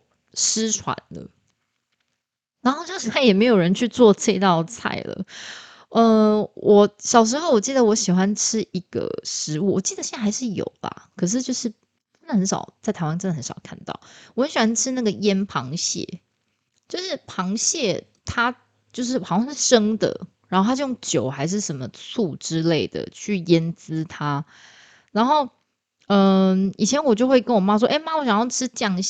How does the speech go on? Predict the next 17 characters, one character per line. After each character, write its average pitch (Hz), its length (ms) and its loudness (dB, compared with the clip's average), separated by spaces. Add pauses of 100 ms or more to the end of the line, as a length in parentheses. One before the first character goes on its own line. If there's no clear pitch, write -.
酱 180 220 -2
螃 151 220 -4
蟹 185 320 2
啊 143 220 0
什 - 140 -8
么 139 60 -8
的。” 147 100 -4
然 170 100 0
后 226 120 0
我 151 160 -2
妈 165 320 -2
可 180 160 -10
能 143 120 -14
就 180 140 -6
会， 180 220 -2 (420)
我 240 80 -4
说 285 80 0